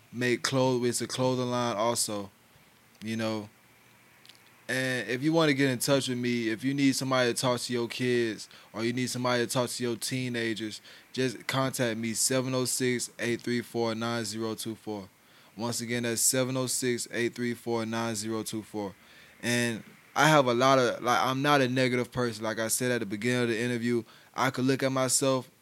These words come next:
and actually tell myself I am a great man. I love the person who I am today.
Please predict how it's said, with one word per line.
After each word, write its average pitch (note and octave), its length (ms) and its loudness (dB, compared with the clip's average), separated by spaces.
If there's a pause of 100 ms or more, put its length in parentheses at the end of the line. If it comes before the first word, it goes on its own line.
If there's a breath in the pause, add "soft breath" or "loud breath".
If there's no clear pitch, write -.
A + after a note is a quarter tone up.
and A2+ 280 -4
actually B2 380 -2
tell B2 260 0
myself A2+ 460 -4
I A2+ 140 -4
am A2+ 160 -6
a G#2+ 60 -8
great G#2+ 300 -4
man. G#2+ 220 -4
I A2 100 -2
love A#2 280 -2
the A2 80 -8
person G#2 320 -6
who G#2 120 -8
I G#2 120 -4
am G#2 160 -6
today. F#2 340 -10